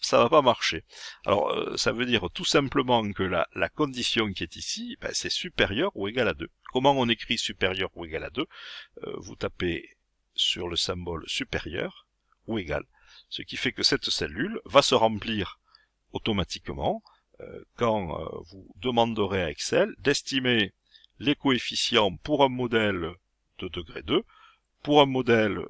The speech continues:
de degré trois réduit. Par contre, quand vous demanderez un modèle de degré un, eh bien, euh, vous afficherez une cellule vide. Alors, on peut, euh, compléter, euh,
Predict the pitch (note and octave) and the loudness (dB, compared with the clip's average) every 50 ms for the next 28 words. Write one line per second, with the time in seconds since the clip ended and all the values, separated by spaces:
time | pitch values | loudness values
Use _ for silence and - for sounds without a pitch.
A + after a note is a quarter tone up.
0 | - _ - G#2+ G#2+ G#2 G#2+ G2 E2 D#2 F2 - - - - - - - - - | -12 _ -12 -12 -8 -8 -8 -8 -8 -10 -14 -12 -12 -14 -14 -14 -14 -14 -10 -8
1 | D#3+ A3+ - _ _ - - - - F#2+ G2+ G#2+ F#2+ - - - _ _ - - | -10 -10 -10 _ _ -12 -10 -8 -6 -8 -6 -6 -8 -14 -14 -16 _ _ -20 -20
2 | - _ _ - - _ - - F#2+ F#2 F2 D#2+ - F2 E2 D#2+ - - - _ | -20 _ _ -20 -20 _ -4 -4 -4 -4 -4 -12 -14 -16 -18 -18 -20 -20 -20 _
3 | _ _ _ _ - G#2+ G#2 G2+ G2 G#2 G#2+ G2+ F#2+ F#2 G2 F#2+ - - - G#2+ | _ _ _ _ -6 -4 0 2 2 0 2 -2 0 0 2 0 0 0 -2 -2
4 | A2+ A2+ A2 G#2 G#2 G2+ F#2 E2+ E2+ D#2+ E2 D#2+ - - - - F2+ C#3 F#3 F#3 | -2 -2 -4 -2 -2 -2 -2 -2 -4 -4 -4 -6 -6 -6 -6 -2 -2 -2 -4 -6
5 | - - - - G2+ C#3 E3 C#3+ G2 F#2 - _ - - - - - _ - - | -16 -16 -6 -4 -4 -4 -4 -4 -10 -12 -12 _ -18 -20 -20 -20 -20 _ -20 -12
6 | F2 F2+ F#2+ - - - - - F#2 G2 D3 F3+ A3+ - - - G2+ G2+ C#3 G#3+ | -8 -6 -6 -4 -2 0 0 0 2 2 2 2 2 0 -2 -6 -4 -2 -2 -2
7 | A#3 - - - F2+ G#2+ E3+ F#3 - F#2+ - - - - - - _ - - G2+ | -2 -2 -4 -4 -2 -4 -4 -4 -4 -4 -6 -6 -12 -14 -20 -18 _ -2 0 0
8 | F2 - _ - - - - - _ _ _ - A#2 A#2 B2 A#2+ - D3+ D3 C#3 | 0 0 _ -20 -20 -20 -20 -20 _ _ _ 2 2 2 2 2 4 6 8 8
9 | B2+ A2+ F#2+ - _ _ _ _ - - - - - - - - - - - - | 8 8 6 4 _ _ _ _ -14 -10 -10 -8 -8 -8 -10 -10 -12 -12 -16 -18
10 | _ _ _ _ - A#2+ C3 B2 - - B2+ A2 - - B2 A#2 G#2+ G2+ F#2 - | _ _ _ _ -2 -2 -2 0 0 -2 -4 -4 -2 0 0 0 2 2 0 -2
11 | - - - - - | -6 -14 -14 -12 -14